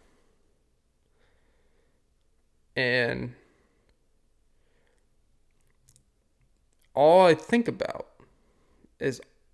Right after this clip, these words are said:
all the process in the past year and a half that's happened for me to let myself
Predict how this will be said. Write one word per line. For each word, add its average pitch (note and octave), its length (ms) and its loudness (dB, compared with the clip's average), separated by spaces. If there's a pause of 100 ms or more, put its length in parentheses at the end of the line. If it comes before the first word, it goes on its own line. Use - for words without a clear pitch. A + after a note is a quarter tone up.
all D#3+ 680 2 (300)
the C3 160 0
process C3+ 1000 -2
in A#2 140 -10
the A#2 80 -6
past A#2+ 500 -4
year B2 460 -4
and B2+ 100 -6
a A#2+ 60 -6
half - 640 -6
that's - 280 -8
happened - 600 -8 (800)
for C3+ 200 -6
me B2 560 -4
to - 200 -6
let C3 420 0
myself B2+ 840 -4